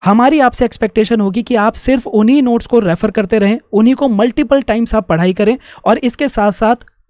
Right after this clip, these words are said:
अगर आपको extra time मिलता है, तो उस extra time में आप previous year questions को solve कर सकते हैं। लेकिन आपको किसी भी general studies के subject के लिए इधर उधर किताबें या फिर notes देखने की ज़रूरत नहीं पड़ेगी।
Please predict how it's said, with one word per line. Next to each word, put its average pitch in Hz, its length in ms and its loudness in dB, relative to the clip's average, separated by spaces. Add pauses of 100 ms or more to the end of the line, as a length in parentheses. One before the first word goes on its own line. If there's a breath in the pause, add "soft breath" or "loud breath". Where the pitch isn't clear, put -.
(120)
अगर 247 240 2
आपको 240 240 2
extra 214 300 0
time 196 260 -2
मिलता 180 240 -2
है, 143 60 -4
तो 214 140 0
उस 240 280 0
extra 202 260 -4
time 196 200 -2
में 190 80 -2
आप 214 140 -4
previous 202 420 -2
year 208 80 -2
questions 165 380 -6
को 165 100 -8
solve 131 280 -10
कर 127 80 -10
सकते 127 280 -14
हैं। 127 100 -14 (260 loud breath)
लेकिन 240 440 2 (120)
आपको 208 300 0
किसी 247 340 -2
भी 277 140 2
general 214 280 2
studies 202 360 -4
के 220 120 0
subject 175 400 -4
के 185 120 -2
लिए 147 200 -2 (300 loud breath)
इधर 247 260 2
उधर 208 240 0
किताबें 190 440 -2
या 196 160 -2
फिर 202 160 -2
notes 180 340 -2
देखने 175 280 -2
की 196 100 -2
ज़रूरत 165 340 -2
नहीं 151 240 -2
पड़ेगी। 120 380 -8